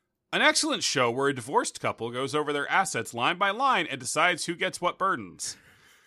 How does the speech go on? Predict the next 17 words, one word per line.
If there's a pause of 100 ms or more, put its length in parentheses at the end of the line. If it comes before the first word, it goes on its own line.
(160)
The
recent
saga
of
Wooden
Gary
suggests
this
will
be
one
messy
story. (2750)
That's
a
five-star
review.